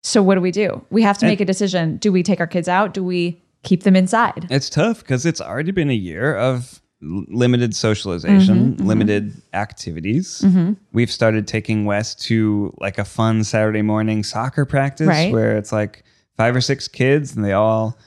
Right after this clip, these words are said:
Speaker 2: wear masks while they run around and kick the soccer ball.
Speaker 1: Mm-hmm.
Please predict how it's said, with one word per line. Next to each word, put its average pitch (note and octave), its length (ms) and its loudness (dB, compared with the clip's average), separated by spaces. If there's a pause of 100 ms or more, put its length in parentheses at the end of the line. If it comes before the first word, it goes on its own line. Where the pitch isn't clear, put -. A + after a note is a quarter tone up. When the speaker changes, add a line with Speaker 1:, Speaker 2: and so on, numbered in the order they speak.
(140)
Speaker 2:
wear A2+ 200 0
masks A2+ 520 -4
while A2 180 0
they A2 120 0
run A2 160 0
around A#2 320 0
and A#2 100 -2
kick - 220 -12
the - 60 -16
soccer A2+ 300 -4
ball. A#2+ 320 0
Speaker 1:
Mm-hmm. G3 300 0